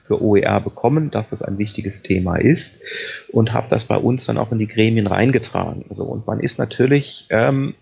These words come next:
wenn man neue Themen reinbringt, erstmal auch ein bisschen ein Störer, weil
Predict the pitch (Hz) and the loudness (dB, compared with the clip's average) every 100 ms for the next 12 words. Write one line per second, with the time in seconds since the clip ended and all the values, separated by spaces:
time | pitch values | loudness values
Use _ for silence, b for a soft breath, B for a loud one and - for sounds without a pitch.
0 | _ - 101 113 127 123 110 117 120 123 | _ -10 -4 -2 0 0 2 4 2 0
1 | 113 113 104 101 101 101 95 - - 110 | 0 0 0 -2 0 0 -2 -4 0 2
2 | 143 - - B B B B B _ - | 2 -2 -10 B B B B B _ 0
3 | 120 143 151 143 131 - 110 117 - 113 | 2 0 0 2 2 0 -2 -4 -4 -4
4 | - - 104 104 80 - _ _ _ _ | -4 2 2 2 -2 -8 _ _ _ _
5 | - 98 98 | -2 2 0